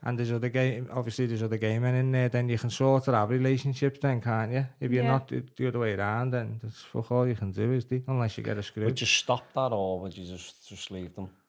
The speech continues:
Speaker 3: to it?
Speaker 2: No, I'd just let them crack on.
Speaker 1: But are you
Speaker 3: Mm.
Speaker 1: meant to stop that?
Speaker 2: I don't know. Never been told not
Speaker 1: I would
Speaker 2: to.
Speaker 1: imagine
Speaker 3: See
Speaker 1: you
Speaker 3: it
Speaker 1: would.
Speaker 3: in the American jails and that, don't you? Where lo-,
Speaker 1: Yeah.
Speaker 3: loads of people
Speaker 2: Yeah.
Speaker 3: have relationships and stuff
Speaker 1: Have
Speaker 3: like
Speaker 1: you
Speaker 3: that,
Speaker 1: heard of
Speaker 3: you
Speaker 1: people
Speaker 3: know?
Speaker 1: getting, like, gang raped or anything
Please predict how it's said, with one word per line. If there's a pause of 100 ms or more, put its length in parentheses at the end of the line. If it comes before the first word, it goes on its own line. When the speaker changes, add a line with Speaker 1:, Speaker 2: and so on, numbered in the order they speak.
Speaker 3:
to
it?
Speaker 2:
No,
I'd
just
let
them
crack
on. (240)
Speaker 1:
But
are
you
Speaker 3:
Mm.
Speaker 1:
meant
to
stop
that? (500)
Speaker 2:
I
don't
know. (680)
Never
been
told
not
Speaker 1:
I
would
Speaker 2:
to.
Speaker 1:
imagine
Speaker 3:
See
Speaker 1:
you
Speaker 3:
it
Speaker 1:
would.
Speaker 3:
in
the
American
jails
and
that,
don't
you?
Where
lo-,
Speaker 1:
Yeah.
Speaker 3:
loads
of
people
Speaker 2:
Yeah.
Speaker 3:
have
relationships
and
stuff
Speaker 1:
Have
Speaker 3:
like
Speaker 1:
you
Speaker 3:
that,
Speaker 1:
heard
of
Speaker 3:
you
Speaker 1:
people
Speaker 3:
know?
Speaker 1:
getting,
like, (760)
gang
raped
or
anything